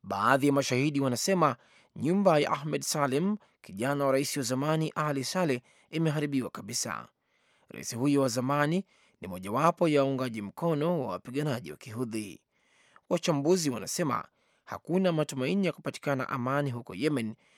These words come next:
ikiwa mapigano na mashambulizi ya ndege yataendelea. Rais Barack Obama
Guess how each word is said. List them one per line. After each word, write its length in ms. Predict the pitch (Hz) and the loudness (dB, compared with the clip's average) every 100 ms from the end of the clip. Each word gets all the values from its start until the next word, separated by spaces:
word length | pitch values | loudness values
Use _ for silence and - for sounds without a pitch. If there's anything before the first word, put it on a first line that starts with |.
| _ | _
ikiwa 360 | - 95 - 135 | -12 -10 -6 -4
mapigano 560 | 139 135 127 147 175 185 | -2 -2 -2 0 2 2
na 80 | |
mashambulizi 680 | 160 151 - 143 139 151 127 | 0 -2 -2 -2 -2 -2 -2
ya 60 | 123 | -2
ndege 480 | 131 160 131 123 - | 0 0 0 -2 0
yataendelea. 1160 | 147 135 113 117 87 82 80 117 117 101 82 57 - _ _ _ _ _ _ _ _ _ _ _ _ _ _ | 0 2 0 -4 -8 -10 -6 -4 -2 -2 -4 -10 -20 _ _ _ _ _ _ _ _ _ _ _ _ _ _
Rais 460 | - - 185 214 - | -8 -2 2 2 2
Barack 440 | 165 165 156 151 | 6 6 4 0
Obama 480 | 120 120 160 135 123 | 0 4 6 4 -2